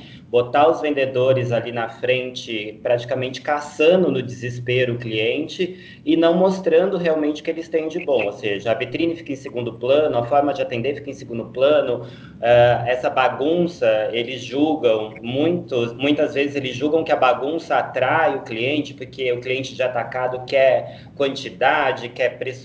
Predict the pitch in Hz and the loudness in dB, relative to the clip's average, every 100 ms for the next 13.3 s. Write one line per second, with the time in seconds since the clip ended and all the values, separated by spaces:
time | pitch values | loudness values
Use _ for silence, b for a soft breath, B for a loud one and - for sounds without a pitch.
0 | 107 92 139 147 131 123 - 123 120 113 | -18 -2 0 2 0 -4 -8 -8 -8 -8
1 | 123 160 170 147 190 240 208 170 190 156 | -6 -6 -6 -4 0 2 2 2 2 0
2 | 175 127 117 107 131 117 104 101 98 - | -2 -4 -10 -8 -6 -6 -8 -10 -10 -10
3 | 120 131 - 143 151 143 135 131 147 160 | -10 -10 -2 -2 2 2 4 0 0 -4
4 | 175 202 139 - - 160 147 117 117 - | -2 2 2 2 -2 -2 -2 -6 -10 -10
5 | - 127 156 143 135 104 107 131 B B | 0 0 0 -4 -8 -4 -4 -2 B B
6 | B 233 139 143 147 208 226 123 127 123 | B -2 2 4 6 6 2 -2 -4 -4
7 | - 147 156 127 156 151 143 - 143 151 | -2 -4 -4 -2 -2 2 2 2 -2 0
8 | 175 175 123 135 139 147 160 214 180 156 | 0 -2 -4 -4 -2 -2 0 -2 0 2
9 | 127 - 123 120 117 - 123 165 139 - | 2 0 -2 -4 -10 -12 -10 -8 -10 -12
10 | - 131 127 120 113 101 104 139 151 104 | -8 -2 2 2 2 0 2 0 0 -2
11 | 101 - - 107 104 101 98 92 - 117 | -2 -8 -4 0 2 2 0 -4 -4 -6
12 | 120 95 92 101 90 110 143 104 98 - | -4 -6 -6 -8 -6 0 4 4 2 -2
13 | 143 147 | -2 -2